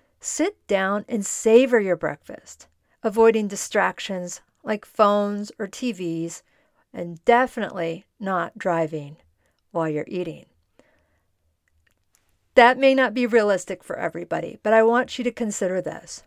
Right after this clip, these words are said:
People who want to follow a Mediterranean diet or are considering the Blue Zones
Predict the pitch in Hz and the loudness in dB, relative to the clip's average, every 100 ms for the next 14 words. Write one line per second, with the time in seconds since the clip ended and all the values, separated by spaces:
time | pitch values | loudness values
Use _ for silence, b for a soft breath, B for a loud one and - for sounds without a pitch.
0 | _ _ _ b b b b b b - | _ _ _ b b b b b b -6
1 | 285 311 294 - 214 208 208 208 208 202 | 4 6 6 4 0 0 0 0 2 4
2 | 208 208 180 170 160 156 - 202 220 226 | 4 2 -2 -4 -4 -4 -4 -2 0 0
3 | 214 208 196 196 202 - _ b b b | 0 0 0 -2 -4 -6 _ b b b
4 | 196 185 175 175 165 b b b b - | 2 4 4 2 -2 b b b b -2
5 | 196 180 165 - - 220 - 202 202 190 | 2 2 0 -4 -8 -8 -4 -2 0 -2
6 | 175 190 202 214 175 185 185 208 | -6 -4 -4 -2 -2 -2 -2 -4